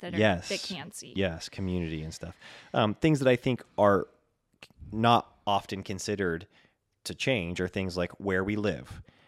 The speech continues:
Speaker 1: Mm-hmm.
Speaker 2: what we do for work, what we do for our children's schooling, w-, what we do with our income, how, where's our income coming from, um, our church, our church involvement,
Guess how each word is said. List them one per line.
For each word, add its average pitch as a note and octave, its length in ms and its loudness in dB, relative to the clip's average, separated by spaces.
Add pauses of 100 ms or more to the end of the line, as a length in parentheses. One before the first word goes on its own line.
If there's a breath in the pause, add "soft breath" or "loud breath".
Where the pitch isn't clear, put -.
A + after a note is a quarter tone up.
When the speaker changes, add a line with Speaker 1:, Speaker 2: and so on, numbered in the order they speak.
Speaker 1:
Mm-hmm. F3 380 -14
Speaker 2:
what G2+ 160 4
we G2 80 -4
do G2+ 100 -2
for G2+ 180 -2
work, F#2+ 480 -2 (520 soft breath)
what G2 160 0
we F#2+ 80 0
do G#2 100 -4
for G2 140 -2
our G2 80 2
children's F#2+ 360 -2
schooling, D#2+ 580 -2 (420 soft breath)
w-, G#2+ 220 -10
what G#2 200 2
we G#2 80 2
do G#2 140 0
with G2+ 120 -2
our F#2+ 200 0
income, F2 520 -4
how, G2+ 260 -2
where's G2 280 0
our F2+ 100 2
income F2+ 540 -4
coming G2+ 260 -4
from, C#2+ 300 -8 (560 soft breath)
um, F2 380 -2 (160)
our G#2 80 0
church, - 520 0 (140)
our F#2+ 80 -6
church - 300 -4
involvement, F#2 720 0